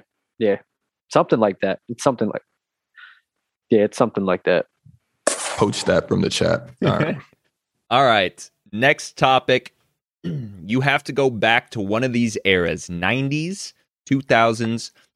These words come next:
Speaker 3: or two thousand and tens, and you have to win two championships or you die. You can pick,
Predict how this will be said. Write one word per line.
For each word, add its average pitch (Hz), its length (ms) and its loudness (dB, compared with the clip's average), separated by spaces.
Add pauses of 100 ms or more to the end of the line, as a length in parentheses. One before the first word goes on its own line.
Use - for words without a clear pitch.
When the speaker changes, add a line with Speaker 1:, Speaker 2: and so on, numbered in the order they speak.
(280)
Speaker 3:
or 87 80 -2
two 113 240 -4
thousand 117 420 0
and 120 140 -4
tens, 95 560 0 (500)
and 95 140 -2
you 120 80 4
have 127 140 2
to 131 80 -2
win 113 240 0
two 156 360 -2
championships 92 1120 -2 (160)
or 143 580 2 (640)
you 92 80 -8
die. 80 380 -10 (840)
You 98 100 -8
can - 160 -6
pick, - 240 2